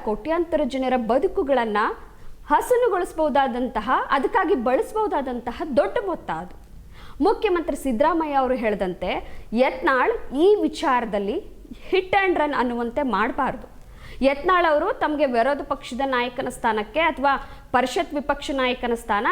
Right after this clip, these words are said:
ಅಥವಾ ಪಕ್ಷದ ರಾಜ್ಯಾಧ್ಯಕ್ಷ ಸ್ಥಾನ, ಹೀಗೆ ಯಾವುದೇ ಪ್ರಮುಖ ಹುದ್ದೆಯನ್ನ ಕೊಡದೇ ಇದ್ದಿದ್ದಕ್ಕೆ "ನನ್ನನ್ನ ನಿರ್ಲಕ್ಷ್ಯ ಮಾಡಿದ್ರೆ ನಿಮ್ಮನ್ನ ನೆಮ್ಮದಿಯಾಗಿ ಇರೋದಕ್ಕೆ ಬಿಡೋದಿಲ್ಲ" ಅನ್ನೋದನ್ನ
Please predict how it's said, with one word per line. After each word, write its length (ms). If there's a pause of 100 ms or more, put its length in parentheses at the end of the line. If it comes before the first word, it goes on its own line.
ಅಥವಾ 220
ಪಕ್ಷದ 480
ರಾಜ್ಯಾಧ್ಯಕ್ಷ 720
ಸ್ಥಾನ, 300 (140)
ಹೀಗೆ 680
ಯಾವುದೇ 500
ಪ್ರಮುಖ 400
ಹುದ್ದೆಯನ್ನ 760
ಕೊಡದೇ 400
ಇದ್ದಿದ್ದಕ್ಕೆ 760 (120)
"ನನ್ನನ್ನ 340
ನಿರ್ಲಕ್ಷ್ಯ 560
ಮಾಡಿದ್ರೆ 400
ನಿಮ್ಮನ್ನ 360
ನೆಮ್ಮದಿಯಾಗಿ 560
ಇರೋದಕ್ಕೆ 420
ಬಿಡೋದಿಲ್ಲ" 480
ಅನ್ನೋದನ್ನ 360